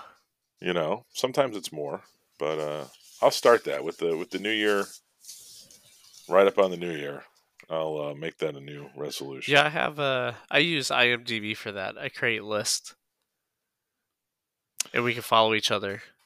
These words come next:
Speaker 2: And you
Speaker 1: I
Speaker 2: can see, like, my rankings and stuff and all that
Speaker 1: You know,
Speaker 2: fun stuff.
Speaker 1: you know what? When, uh, when we hit stop on this record button, you should show me how to do that real quick.
Speaker 2: Okay.
Speaker 1: And then
Speaker 2: Uh,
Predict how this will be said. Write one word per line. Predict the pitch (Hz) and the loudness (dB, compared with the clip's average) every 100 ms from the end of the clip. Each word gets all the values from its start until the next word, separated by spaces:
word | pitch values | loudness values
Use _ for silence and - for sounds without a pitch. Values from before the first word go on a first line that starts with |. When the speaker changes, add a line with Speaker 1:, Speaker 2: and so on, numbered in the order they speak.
| _ _ - | _ _ -10
Speaker 2:
And | 123 | -4
you | 117 | 0
Speaker 1:
I | |
Speaker 2:
can | 120 156 | 2 2
see, | - - 113 | 2 2 4
like, | 110 - | 2 2
my | 113 | 2
rankings | 110 104 - 98 - | 4 4 0 -6 -8
and | 104 | -4
stuff | - 104 104 - - | 0 0 0 -4 -10
and | 110 104 - _ _ _ _ _ _ _ - - - - - - | -12 -14 -20 _ _ _ _ _ _ _ -20 -20 -20 -20 -18 0
all | - 107 | 4 6
that | 101 | 6
Speaker 1:
You | |
know, | 151 | 4
Speaker 2:
fun | 107 | 4
stuff. | - 117 - - _ _ | 2 0 -2 -10 _ _
Speaker 1:
you | 123 | -2
know | 135 143 | 2 4
what? | 135 156 | 4 2
When, | - 113 107 | 2 0 4
uh, | 104 101 95 92 - | 6 6 4 0 -6
when | 95 98 | -10 -8
we | 98 98 92 | -6 -8 -6
hit | - 101 - | -6 -4 -4
stop | - 107 107 101 | 2 4 4 0
on | 98 | -2
this | 90 | -4
record | - - 101 85 | -8 0 0 2
button, | 85 60 | 0 -2
you | 58 | -4
should | - - | -8 -4
show | - 82 | -4 -4
me | 78 | -6
how | 76 | -6
to | 69 | -8
do | 64 - | -8 -6
that | 67 - | -4 -6
real | 58 - | -6 -10
quick. | - 120 - - _ - _ _ - | -6 -6 -8 -18 _ -20 _ _ -8
Speaker 2:
Okay. | 190 147 - _ _ _ - - | -6 -8 -12 _ _ _ -18 -14
Speaker 1:
And | 78 | 2
then | |
Speaker 2:
Uh, | 113 113 110 | 6 8 6